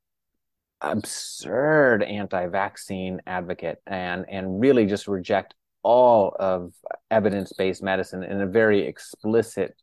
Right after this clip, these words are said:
way, which is interesting because she's not stupid. She went to Cornell, she went to M I T, you know, she, you know, pa-, passed exams and got into medical schools and got into good residencies. Um, and,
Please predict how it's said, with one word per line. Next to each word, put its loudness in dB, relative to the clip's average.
way, 0
which 0
is 0
interesting 0
because 0
she's -2
not -2
stupid. 0
She -2
went -2
to -4
Cornell, 0
she -6
went -4
to -4
M -6
I -2
T, -4
you -4
know, -4
she, 0
you -12
know, -12
pa-, 0
passed 0
exams 0
and -2
got 2
into -2
medical -2
schools -4
and 0
got 2
into -4
good 0
residencies. -2
Um, 0
and, 0